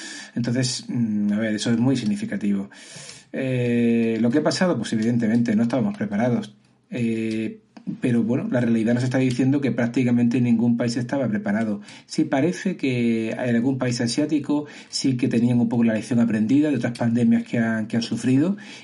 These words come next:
y parece que ser que, bueno, pues, eh, lo que estaba diciendo, están, estaban mejor preparados, la población estaba mucho más sensible y no ha sido, pues, tan necesario hacer un,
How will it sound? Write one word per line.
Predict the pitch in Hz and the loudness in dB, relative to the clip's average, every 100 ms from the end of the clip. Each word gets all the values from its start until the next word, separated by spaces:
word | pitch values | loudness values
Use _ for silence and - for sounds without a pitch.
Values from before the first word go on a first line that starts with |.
| - | -6
y | - 123 113 110 110 | 0 2 4 4 0
parece | 101 113 117 139 | 0 -2 0 0
que | 131 | -2
ser | 127 131 123 | -2 -2 0
que, | 135 127 117 107 104 101 | 0 2 2 2 0 0
bueno, | 120 - _ | -4 -8 _
pues, | 117 110 | -8 -6
eh, | - - _ - | -8 -14 _ -12
lo | 123 | -8
que | 107 | -2
estaba | 156 | 0
diciendo, | 120 101 135 147 | -2 -2 -4 -4
están, | - 123 107 | -2 0 0
estaban | 117 135 110 | 0 0 0
mejor | 104 139 | 0 -2
preparados, | 123 120 117 147 170 165 - - - | -2 -2 0 0 -2 -6 -12 -20 -8
la | 131 123 | 0 0
población | 131 120 110 147 127 | 2 2 2 0 0
estaba | 120 127 113 | 0 0 2
mucho | 120 117 | 2 2
más | 113 - | -2 -2
sensible | 101 101 135 143 180 180 - - | -4 0 2 2 0 -4 -14 -12
y | - 123 | -2 2
no | 127 | 2
ha | 127 | 2
sido, | - 127 123 120 120 120 120 120 120 117 | 0 0 2 0 0 2 2 2 2 0
pues, | 117 | -2
tan | 120 | 2
necesario | 123 127 120 131 | 2 2 0 0
hacer | 123 120 113 | 0 0 2
un, | 117 117 110 113 | 2 2 0 -6